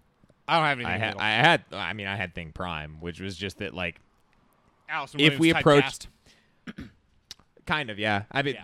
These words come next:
Speaker 2: the thing that sticks out to me is that if you watch this for a second or potentially third time or whatever, that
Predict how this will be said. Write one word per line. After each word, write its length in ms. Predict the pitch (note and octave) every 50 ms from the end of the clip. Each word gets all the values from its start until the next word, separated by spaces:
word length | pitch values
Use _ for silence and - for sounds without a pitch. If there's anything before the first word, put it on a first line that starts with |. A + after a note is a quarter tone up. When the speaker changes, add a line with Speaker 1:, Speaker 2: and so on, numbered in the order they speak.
| F2 F#2 A#2
Speaker 2:
the 120 | C3 C#3+ C3+
thing 200 | D#3 F3 E3+ C#3+
that 140 | B2+ B2 A#2+ - _ _
sticks 300 | - - - C#3 A#2+ -
out 160 | B2 G#2+ F#2+ -
to 80 | G2+
me 180 | G2 G2+ G2 F#2+
is 140 | F#2 F2+ F2
that 200 | G2 G2 - F#2
if 180 | G#2 G#2 - A2
you 120 | G#2+ G#2
watch 320 | G2+ G2+ F#2+ F#2 - -
this 460 | - G2 F#2 F2+ - - - - - - _ _ _ _
for 260 | - - A2+ G2+ F#2+
a 80 | F2+ E2+
second 400 | - - A2 F2+ - A2 G2+ E2
or 160 | E2 F2 E2+
potentially 440 | - - - G2 F#2 F2+ - F2+ E2+
third 280 | - F#2+ F2+ F2+ E2
time 240 | - F#2+ F2 E2+ E2
or 80 | E2+ E2+
whatever, 520 | E2+ E2+ E2+ E2 D#2+ E2+ E2 E2 D#2+ - _ _ _ _ _ _ _ E2 E2
that 360 | E2 G2 F2+ F2 F2 F2 -